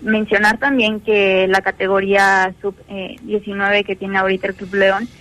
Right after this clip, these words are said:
es líder general de, del grupo dos, entonces eso también quiere decir que están haciendo un muy buen torneo y que pueden aspirar a una liguilla, y pues bueno, lo que están haciendo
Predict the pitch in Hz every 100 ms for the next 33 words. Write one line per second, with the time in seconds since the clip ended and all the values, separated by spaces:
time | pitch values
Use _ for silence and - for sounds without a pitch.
0 | - - 220 202 233 233 233 196 190 190
1 | 208 220 190 185 - 196 196 214 202 190
2 | 196 220 190 185 196 202 196 196 196 196
3 | 196 208 196 196 202 196 202 190 190 196
4 | 202 202 196 - - - - 262 269 277
5 | 262 247 247 220 208 208 240 262 202 -
6 | 202 208 196 - 190 196 202 196 196 202
7 | 190 185 196 226 240 226 175 185 180 175
8 | 180 190 202 208 202 208 202 202